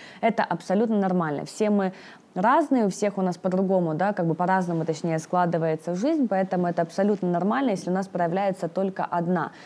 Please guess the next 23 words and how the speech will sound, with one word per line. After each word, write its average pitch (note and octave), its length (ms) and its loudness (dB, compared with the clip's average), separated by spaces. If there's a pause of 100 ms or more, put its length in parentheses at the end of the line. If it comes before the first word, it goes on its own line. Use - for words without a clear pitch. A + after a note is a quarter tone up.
(120)
Многие A3+ 220 0
говорят: G#3+ 240 2
«Ну, A#3 60 0
наверное, B3+ 420 4
третья C#4 400 0
проявляется G#3+ 720 0
у G3 40 -2
эмоционально G#3 540 -2
слабых G3 540 -2
людей, C4+ 400 2
которые, G#3 360 -2
в G3+ 80 -8
принципе, G#3 600 2 (220)
всегда F#3+ 340 0
были F3+ 360 2 (200)
инфантильны, G#3 760 2
либо F#3 280 4
просто B3 460 0
закрыты, A3 580 2
либо F3+ 560 2
глубочайшие F3+ 680 0
интроверты, G#3+ 600 0
которые, G3 440 0